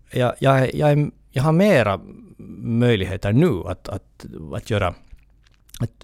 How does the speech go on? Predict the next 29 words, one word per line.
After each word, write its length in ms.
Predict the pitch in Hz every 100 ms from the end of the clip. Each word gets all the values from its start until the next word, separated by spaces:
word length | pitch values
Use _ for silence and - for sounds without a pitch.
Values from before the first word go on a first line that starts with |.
| 226
tänka 320 | 127 123 -
på 120 | - 101
vad 120 | 104
jag 80 | 104
egentligen 420 | 107 95 95 98
vill 180 | 117 101
göra 240 | 87 82
när 120 | 85
man 160 | 90 92
inte 220 | 98 -
är 20 |
en 80 | 92
osäker 340 | 95 87 87 90
tonåring 560 | 113 95 80 82 87
mer. 200 | 85 80
Att 120 | 80
nu 100 | 127
börjar 240 | 151 139 120
man 320 | 117 107 -
svara 280 | - 110 101
sådär 260 | 104 98
ganska 320 | 90 98 - -
på 100 | 92
det 80 |
klara 340 | 90 113 92 87
med 140 | 87
vem 160 | 90 82
man 160 | 80
är, 140 | 113